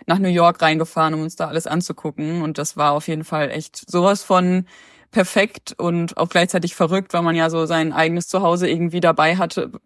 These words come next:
äh, bei seinem New York-Trip, wo man abends wieder hingegangen ist, ähm, und nicht in irgendeinem Hotel eben gepennt hat. Und,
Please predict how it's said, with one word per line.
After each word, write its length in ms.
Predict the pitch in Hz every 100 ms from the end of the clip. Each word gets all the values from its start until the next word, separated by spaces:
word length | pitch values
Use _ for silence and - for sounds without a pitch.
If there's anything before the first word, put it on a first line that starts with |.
| _
äh, 220 | - 160
bei 120 | 165
seinem 460 | 160 160 160 160 170
New 140 | 185
York-Trip, 460 | 170 160 170 - 185
wo 60 | 175
man 140 | 156
abends 220 | 156 165
wieder 120 | -
hingegangen 460 | 170 165 180 175 175
ist, 300 | 170 180 -
ähm, 340 | - 165 160 160
und 120 | 165
nicht 160 | 160
in 80 | 165
irgendeinem 280 | 160 156 156
Hotel 380 | 156 - 175 165
eben 160 | 151
gepennt 380 | 151 156 160 156
hat. 240 | 165 175 -
Und, 260 | 147 156